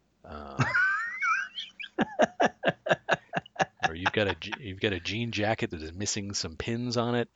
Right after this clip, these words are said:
um, you know, your refrigerator needs some magnets, you should really head out to Star Trek minute dot com and go to the merch page. Uh, that's gonna take you out to, uh, wherever we're selling merch these days, and you can get some Star Trek Minute swag,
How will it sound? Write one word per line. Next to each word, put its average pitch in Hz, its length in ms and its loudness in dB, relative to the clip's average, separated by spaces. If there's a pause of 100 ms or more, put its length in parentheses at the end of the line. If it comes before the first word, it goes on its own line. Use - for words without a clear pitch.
um, 78 540 -8 (240)
you 82 120 -8
know, 80 340 -10
your - 100 -12
refrigerator 110 420 0
needs 104 220 -4
some 87 140 -8
magnets, 120 560 0 (440)
you - 100 -14
should 95 120 -4
really 135 240 4
head 113 140 4
out 98 240 2
to 87 240 -6
Star 90 240 -4
Trek 92 180 -8
minute 85 200 -8
dot 87 200 -6
com 85 320 -8
and 82 160 -12
go 87 180 -8
to 85 80 -10
the 82 120 -10
merch 87 420 -8
page. - 480 -10 (120)
Uh, - 320 -12 (180)
that's - 160 -6
gonna - 160 -12
take - 240 -4
you 104 80 0
out 95 120 -4
to, 90 280 -10
uh, 85 240 -6 (480)
wherever 104 240 0
we're 98 120 -2
selling 95 300 -2
merch 98 260 -4
these 92 200 -6
days, 90 420 -2 (400)
and 82 140 -10
you 82 80 -10
can 82 80 -12
get 80 180 -8
some 80 160 -6
Star 78 220 -2
Trek - 220 -14
Minute 80 240 -12
swag, 85 580 -6